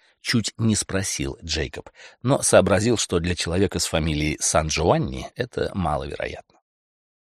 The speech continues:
"Решили за меня", повторил он. "Наверное, мы тебя утомили своей дорожной мелочевкой". "Я уже по ней истосковался". "Тогда поскорей там заканчивай и давай обратно к нам". "Твои слова да богу в уши",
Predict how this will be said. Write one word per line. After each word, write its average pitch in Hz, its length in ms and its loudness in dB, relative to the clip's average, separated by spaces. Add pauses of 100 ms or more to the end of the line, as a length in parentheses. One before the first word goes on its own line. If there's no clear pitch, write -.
(220)
"Решили 139 420 6
за 120 160 6
меня", 90 400 2 (160)
повторил 78 460 0
он. - 80 -8 (580)
"Наверное, 120 480 4
мы 127 120 4
тебя 113 220 6
утомили 120 400 4
своей 82 300 0
дорожной 85 420 4
мелочевкой". - 640 -2 (360)
"Я 110 200 2
уже 73 200 0
по - 100 -8
ней 67 220 -4
истосковался". - 800 -6 (640)
"Тогда 127 280 6
поскорей 185 380 6
там 156 160 10
заканчивай 190 560 8
и 156 140 0
давай 117 300 10
обратно 92 360 6
к - 60 -14
нам". 78 260 -2 (360)
"Твои 117 260 4
слова 95 360 2
да 80 140 4
богу 78 320 0
в 64 140 -8
уши", - 260 -8